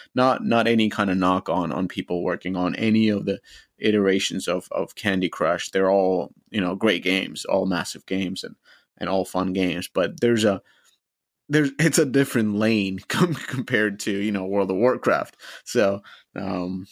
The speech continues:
it's, you know, not a worse or, or better lane, but it's just a different lane. So, uh, people just wanna work with those I Ps. So I think, I think it's great that, that Blizzard is, is,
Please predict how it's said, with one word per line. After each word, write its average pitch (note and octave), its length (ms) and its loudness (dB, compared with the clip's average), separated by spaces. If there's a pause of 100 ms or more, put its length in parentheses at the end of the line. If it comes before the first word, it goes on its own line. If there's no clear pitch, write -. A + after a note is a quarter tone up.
(240)
it's, A2 280 -4
you A#2 120 -6
know, G2 260 -2
not G#2 220 2
a - 20 2
worse G#2+ 360 2
or, G#2 200 2
or G#2 100 0
better B2 320 2
lane, G2 300 -2
but F#2+ 180 -2
it's G2+ 160 -4
just - 220 -10
a F#2+ 60 -2
different F2 380 -6
lane. F2 280 -6
So, - 240 -10 (560)
uh, - 60 -2 (100)
people A3 220 2
just F3 160 0
wanna C3 160 4
work G#2 220 2
with F#2+ 100 0
those F2+ 180 -2
I D2+ 100 -2
Ps. - 280 -8
So E2+ 180 -2
I F#2 100 -2
think, B2+ 200 0
I G#2 80 2
think C#3+ 180 2
it's G2+ 160 -2
great G2 380 0
that, G2 220 -8
that F#2+ 180 -4
Blizzard G2 360 -2
is, F2+ 300 -4
is, F#2 340 -8